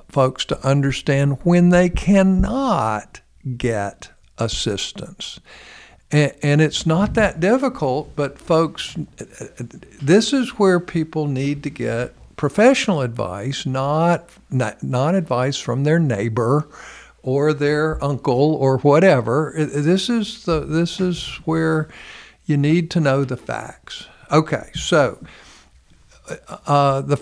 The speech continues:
the first piece in terms of busting this myth is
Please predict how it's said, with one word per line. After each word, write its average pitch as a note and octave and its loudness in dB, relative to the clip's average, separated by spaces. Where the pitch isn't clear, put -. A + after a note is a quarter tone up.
the E3 2
first C4 2
piece B2+ -2
in B2+ -4
terms D3 0
of A#2 -8
busting D3+ 0
this B2 -4
myth A#2+ -4
is C#3 2